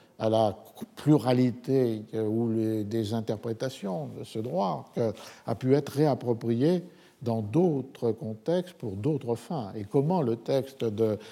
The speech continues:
Las Casas, arraché en quelque sorte ou détaché de, de son premier contexte de conception, rédaction et, euh, publication, va, à travers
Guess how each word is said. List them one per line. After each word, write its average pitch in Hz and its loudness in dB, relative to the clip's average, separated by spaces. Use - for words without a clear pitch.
Las 110 -2
Casas, 156 0
arraché 147 4
en 110 2
quelque 113 -2
sorte 123 0
ou 107 -2
détaché 123 0
de, 117 4
de 107 -2
son 110 -8
premier 117 0
contexte 117 -2
de 98 -2
conception, 120 -4
rédaction 117 0
et, 123 4
euh, 110 2
publication, 107 -2
va, 123 4
à 151 2
travers 139 0